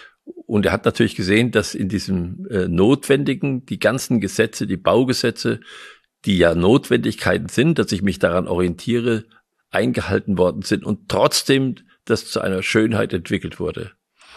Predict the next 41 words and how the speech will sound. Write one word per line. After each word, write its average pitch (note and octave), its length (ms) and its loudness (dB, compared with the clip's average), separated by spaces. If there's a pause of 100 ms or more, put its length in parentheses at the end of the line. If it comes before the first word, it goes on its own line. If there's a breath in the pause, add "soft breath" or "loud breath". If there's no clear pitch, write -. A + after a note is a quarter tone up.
(460 loud breath)
Und - 380 -6
das B2+ 160 -2
sind D3+ 280 -4
die, B2+ 580 0
die, A2+ 240 -2
die A2+ 120 -4
Kriterien. G#2+ 800 0 (260 loud breath)
Und A2 160 0
er F#2 60 2
hat A2 160 -2
sich G#2+ 100 -4
ja F#2 140 2
sehr C#3 240 4
damit A2 500 0
auseinandergesetzt, G2+ 840 0
wie A#2 80 2
das G2+ 200 0
mit F#2 120 -4
dem F2+ 180 -2
Denken B2 420 -2
und G#2+ 140 0
dem G2 140 2
Tun G2 320 2
ist. - 280 -8 (480 loud breath)
Und F2+ 220 0
er F2 60 4
hat F#2 120 -2
gesagt, - 380 -2
Denken D3 380 4
und A2 260 0
Tun, C3 320 6
das G#2 160 2
ist - 160 -4
wie G2 180 -2
Ein- A#2 220 0
und B2 160 -2
Ausatmen. - 800 -4 (340 loud breath)
Das - 200 -4
müssen A2 280 0
wir G2 240 0 (140)
zusammenhalten. G2+ 920 -2